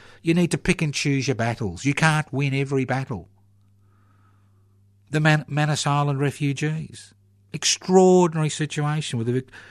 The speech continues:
you know, the New Guinea courts say, "Well, you know,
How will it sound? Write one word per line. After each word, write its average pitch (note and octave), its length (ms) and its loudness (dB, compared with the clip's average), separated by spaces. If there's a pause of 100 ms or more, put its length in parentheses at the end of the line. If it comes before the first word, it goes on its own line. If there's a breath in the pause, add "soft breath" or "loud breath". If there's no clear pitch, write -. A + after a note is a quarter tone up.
(120 loud breath)
you D#3+ 80 -4
know, D3+ 100 2
the C#3+ 80 2
New D3 140 2
Guinea D#3 260 2
courts C#3+ 380 0
say, C#3 320 -2
"Well, D3+ 680 0
you D3 140 -2
know, D3+ 300 -2